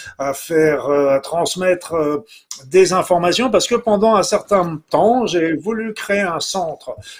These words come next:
et, euh, d'information pour aider les patients, euh, pour les, et en fait, ça ne s'est jamais fait. J'ai jamais eu le financement, et cetera. Et après, je me,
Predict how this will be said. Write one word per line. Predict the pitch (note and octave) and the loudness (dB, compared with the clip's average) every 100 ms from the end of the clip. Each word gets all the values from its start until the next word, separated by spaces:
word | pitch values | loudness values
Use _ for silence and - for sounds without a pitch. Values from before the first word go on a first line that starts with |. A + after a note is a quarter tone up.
| - C#3+ | -14 -6
et, | E3 E3 D#3+ D3+ | -2 0 2 4
euh, | C#3+ C3+ C3+ C3+ C3+ C3+ _ - A#2 | 4 4 2 0 -8 -16 _ -14 -6
d'information | D3 C3+ D#3+ C#3+ C#3+ - C#3+ C#3 | -4 -4 -4 -2 -2 -2 -2 -4
pour | C3+ C3 | -6 -8
aider | C#3 D3+ | -6 -4
les | D3+ | -4
patients, | C#3+ E3+ - D3 D3 D3 C#3+ | -4 -6 -4 -6 -4 -2 -2
euh, | C3 | -2
pour | - C#3 | -6 -8
les, | C3 B2 A2+ - - - | -6 -8 -10 -16 -20 -4
et | C#3+ | 0
en | E3+ | 0
fait, | F3 A#3+ G#3+ | 2 0 0
ça | F3 F#3+ | -2 -4
ne | |
s'est | E3+ F#3 D#3+ | -2 0 0
jamais | F#3 E3 D#3 | 0 -2 -6
fait. | - E3+ D#3 | -6 -4 -4
J'ai | C3 C3+ | -4 -8
jamais | C3+ C3+ | -8 -2
eu | D3+ D3+ | 0 2
le | C#3+ C3 A#2 | 0 -2 -8
financement, | - C#3+ C3+ B2+ - A2 A2+ A#2+ | -12 -10 -10 -10 -12 -12 -12 -12
et | |
cetera. | A2+ A#2+ F#3+ G#3 - - - F3+ | -14 -14 -8 -8 -8 -16 -6 2
Et | F#3+ | 4
après, | G3+ - C4+ A3 | 4 2 2 2
je | F3+ | -2
me, | D#3+ D#3+ E3 | -2 -2 -4